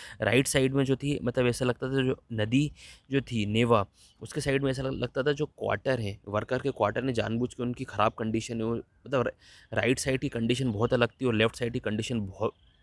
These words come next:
बहुत ज़्यादा ही अलग थी। राइट साइड में थे ग-, अ, जो वर्कर थे उनके क्वार्टर थे, उसकी कंडीशन बहुत ख़राब थी, वो एरिया पूरा ख़राब था। और लेफ्ट साइड की बात, बात करें, वो पूरा फैशनेबल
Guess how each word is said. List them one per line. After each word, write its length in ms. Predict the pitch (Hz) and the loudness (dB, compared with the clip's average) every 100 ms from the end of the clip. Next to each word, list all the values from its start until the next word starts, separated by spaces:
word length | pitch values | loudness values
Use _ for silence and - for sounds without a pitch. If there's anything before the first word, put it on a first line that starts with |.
| - | 0
बहुत 180 | 110 113 | 2 4
ज़्यादा 260 | 98 104 | 4 4
ही 120 | 117 - - | 0 -2 -6
अलग 160 | 101 95 | -6 -6
थी। 260 | - 98 - _ _ - _ _ _ - - - - - 101 | -8 -12 -12 _ _ -20 _ _ _ -20 -20 -20 -20 -10 0
राइट 260 | 107 127 | 2 2
साइड 220 | - 127 135 | 2 0 0
में 120 | 131 | 0
थे 80 | 135 | 0
ग-, 120 | 107 | 2
अ, 440 | 104 80 101 107 | 2 0 0 0
जो 260 | 107 120 107 | 0 0 2
वर्कर 340 | 104 - 117 | 2 0 -2
थे 40 | 117 | -2
उनके 180 | 117 120 | -2 -2
क्वार्टर 380 | 95 104 117 | -2 -2 -4
थे, 120 | 110 107 | -2 -2
उसकी 280 | 107 - | -2 -6
कंडीशन 540 | 120 - 104 107 117 107 | -12 -8 -6 -4 -4 -4
बहुत 180 | 101 - | -6 -4
ख़राब 240 | 107 98 | -2 -2
थी, 120 | - | -2
वो 120 | 117 | -4
एरिया 300 | - 107 117 | -2 0 2
पूरा 240 | 120 110 104 | 0 0 -2
ख़राब 240 | 98 92 | 0 -2
था। 240 | - 90 - - - - | -2 -8 -8 -16 -8 0
और 60 | 117 | 4
लेफ्ट 220 | 120 131 | 4 4
साइड 240 | 131 127 | 0 0
की 80 | 131 | 0
बात, 200 | 113 113 - | 2 2 -2
बात 220 | 104 104 | -2 -2
करें, 160 | - 101 | -2 -4
वो 100 | 127 | -4
पूरा 240 | - 135 | -2 -2
फैशनेबल 540 | 127 107 - 113 117 | -2 -4 0 4 4